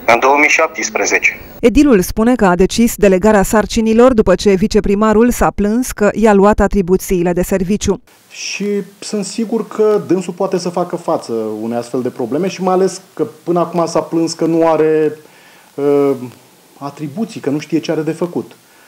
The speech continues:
Speaker 3: De pe data de zece ianuarie are partea asta de delegată de atribuții legate de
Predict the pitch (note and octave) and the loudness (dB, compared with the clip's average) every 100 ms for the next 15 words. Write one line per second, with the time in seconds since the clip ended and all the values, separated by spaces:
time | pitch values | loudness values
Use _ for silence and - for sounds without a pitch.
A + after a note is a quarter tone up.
0 | - _ _ _ A2+ F#3 - F#3 F3+ E3 | -20 _ _ _ -10 -8 -4 -4 -2 -2
1 | D3 D#3+ E3 D3 C#3 D#3+ D#3+ D#3 D3+ C#3+ | -2 -2 -4 -6 -4 -6 -6 -4 -4 -4
2 | D3+ C#3 B2 - G#2 G#2 A2+ A2 C3+ C3+ | -6 -6 -8 -8 -12 -8 -8 -6 -6 -8
3 | A#2+ B2 B2 C3+ - B2+ B2 A#2+ A#2+ B2 | -8 -8 -8 -12 -10 -10 -8 -8 -8 -6
4 | B2 B2 | -6 -8